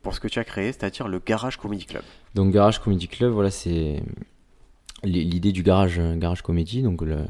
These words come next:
Speaker 2: voilà, là, il y a, il y a, c'est de... de, voilà, se positionner comme un, vraiment un, un innovateur dans le, dans le stand-up. C'est garage, c'est un peu l'endroit où on crée des choses, euh,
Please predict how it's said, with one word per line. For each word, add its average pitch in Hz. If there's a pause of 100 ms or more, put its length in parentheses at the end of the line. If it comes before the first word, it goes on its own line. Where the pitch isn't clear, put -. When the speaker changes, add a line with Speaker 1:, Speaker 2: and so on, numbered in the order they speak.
(180)
Speaker 2:
voilà, 82
là, -
il 80
y 80
a, - (140)
il 98
y -
a, - (300)
c'est -
de... 85 (920)
de, 95 (1400)
voilà, 98
se -
positionner 113
comme 104
un, 92
vraiment 104
un, 92 (340)
un 87
innovateur 104
dans 92
le, 85
dans 85
le 85
stand-up. 92
C'est -
garage, 92
c'est 90
un 82
peu 90
l'endroit 87
où 90
on 80
crée 87
des 82
choses, 82
euh, 78